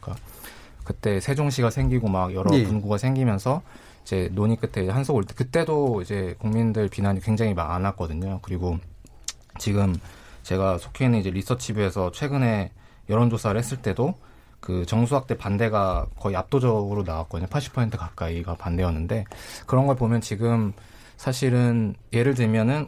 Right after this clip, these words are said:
Speaker 1: 어떤 세비 동결 정도라기보다 여러, 여러 가지 국민 소환제라던가 아니면은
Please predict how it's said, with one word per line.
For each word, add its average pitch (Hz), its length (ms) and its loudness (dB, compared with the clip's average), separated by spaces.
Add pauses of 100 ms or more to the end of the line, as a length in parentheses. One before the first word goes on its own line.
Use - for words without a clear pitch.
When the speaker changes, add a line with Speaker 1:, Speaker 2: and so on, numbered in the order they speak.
Speaker 1:
어떤 98 220 -2
세비 165 260 0
동결 131 460 2
정도라기보다 92 1080 0
여러, 90 180 -2
여러 107 180 2
가지 92 160 -2
국민 104 300 0
소환제라던가 98 840 -2
아니면은 87 400 -2